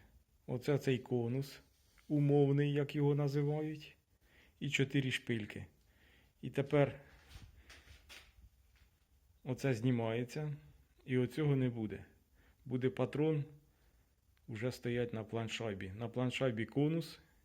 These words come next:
чотири шпильки оці заходять, і прям патрон вже буде ближче до цього. І я думаю, ля його, ну, я виписав ще один патрон із зворотніми кулачками. І ми його, можливо,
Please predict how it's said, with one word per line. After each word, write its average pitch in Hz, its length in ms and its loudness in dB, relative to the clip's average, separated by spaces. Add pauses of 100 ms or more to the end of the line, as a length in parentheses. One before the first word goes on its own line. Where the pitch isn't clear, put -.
чотири 113 400 -2
шпильки 139 460 -2
оці 135 220 -4
заходять, 131 560 -2
і 131 80 -10
прям 127 260 -2
патрон 131 520 0 (180)
вже 110 280 -4
буде 110 260 -4
ближче 110 440 -2
до 104 160 -4
цього. 90 300 -10 (1700)
І 123 120 -2
я 139 140 4
думаю, 135 360 2
ля 131 140 0
його, 120 180 -2
ну, 175 360 2 (1200)
я 139 260 4
виписав 147 480 2
ще - 160 2
один 135 260 2
патрон 113 500 -4
із 120 360 -8 (800)
зворотніми 117 640 2
кулачками. 107 720 -4 (1000)
І 139 120 4
ми 160 200 4
його, 143 280 6
можливо, 131 840 4